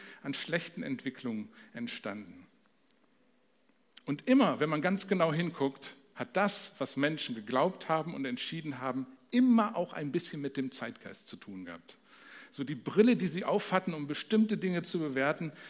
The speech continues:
hat immer mit der Zeit zu tun gehabt, in der sie gelebt haben. Meine Quintessenz dazu, ganz persönlich, ist,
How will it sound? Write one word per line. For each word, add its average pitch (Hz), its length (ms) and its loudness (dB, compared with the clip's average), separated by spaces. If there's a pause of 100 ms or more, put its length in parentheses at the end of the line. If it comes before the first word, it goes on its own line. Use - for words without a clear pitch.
(140)
hat 139 280 -6
immer 175 380 0 (220)
mit - 160 -2
der 131 140 -2
Zeit 156 340 -2
zu 147 100 -6
tun 139 320 -2
gehabt, 123 300 -6
in 117 100 -6
der 113 180 -2
sie 113 120 -12
gelebt 101 420 -6
haben. 92 220 -14 (2000)
Meine 185 220 4
Quintessenz 170 640 -2
dazu, 156 540 0 (260)
ganz 170 200 2
persönlich, 135 560 2
ist, 135 360 -6